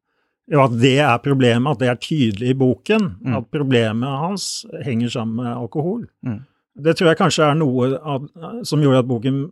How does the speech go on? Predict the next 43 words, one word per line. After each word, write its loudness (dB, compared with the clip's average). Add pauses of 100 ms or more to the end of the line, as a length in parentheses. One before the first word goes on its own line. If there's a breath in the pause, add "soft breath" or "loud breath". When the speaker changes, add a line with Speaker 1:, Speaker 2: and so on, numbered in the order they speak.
Speaker 1:
eh, -12
fikk -2
så -2
mye 2
interesse, 0
eller 2
ve-, 2
eh, -6
vekket 0
så -6
mye 0
interesse, -2 (320)
eh, -6
og -2
noe 4
som 0
skiller 0
den -2
litt -2 (100)
da, 2 (320)
Speaker 2:
Mm. -10
Speaker 1:
fra, 2
fra -2
veldig 2
mange 2
skildringer -2
av -4
alkohol. -6 (380 loud breath)
Speaker 2:
Mm. -16 (180)
Speaker 1:
I, 0
det -2
finnes 4
jo 2
enormt, 0
eh, -4 (100)
mange, 2
hvis -4
du -6
leser 0
norske 0
samtidsromaner -2
eller -6
krimbøker, 0